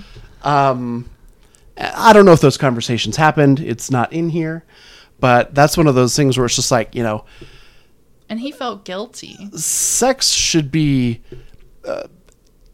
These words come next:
Speaker 1: enthusiastically consensual and fun.
Speaker 2: Yeah.
Speaker 1: Really.
Speaker 2: Why
Speaker 1: Like
Speaker 2: did he feel guilty though? That's what I don't wanna, that's what I don't know. Did he ma-, I mean, maybe he broke up with his ex-girlfriend?
Speaker 1: Maybe.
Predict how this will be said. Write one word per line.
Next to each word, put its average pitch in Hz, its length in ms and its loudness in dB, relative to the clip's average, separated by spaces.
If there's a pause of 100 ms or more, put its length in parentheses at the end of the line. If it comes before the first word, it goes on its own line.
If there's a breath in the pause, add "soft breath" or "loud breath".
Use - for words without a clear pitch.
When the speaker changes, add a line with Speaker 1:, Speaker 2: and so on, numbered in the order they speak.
(140)
Speaker 1:
enthusiastically 147 2000 0 (120)
consensual 123 960 -2
and 113 500 -8 (120)
fun. 110 600 -10
Speaker 2:
Yeah. 139 320 -18
Speaker 1:
Really. 143 400 -12 (100)
Speaker 2:
Why 226 140 -4
Speaker 1:
Like 254 80 -4
Speaker 2:
did 330 80 -12
he 381 100 -8
feel 392 220 -10
guilty 233 500 -8
though? - 240 -14
That's 240 220 -12
what 247 100 -10
I 254 100 -10
don't 226 140 -12
wanna, 196 280 -14
that's - 260 -14
what 214 60 -10
I 202 40 -10
don't 185 140 -12
know. 165 120 -8
Did 170 160 -14
he 214 80 -10
ma-, 208 80 -10 (420 loud breath)
I - 80 -10
mean, 208 200 -12
maybe 220 360 -8
he 220 280 -8
broke 208 300 -4
up 214 120 -6
with 208 100 -10
his 233 200 -8
ex-girlfriend? 226 720 -8 (880 soft breath)
Speaker 1:
Maybe. 180 340 0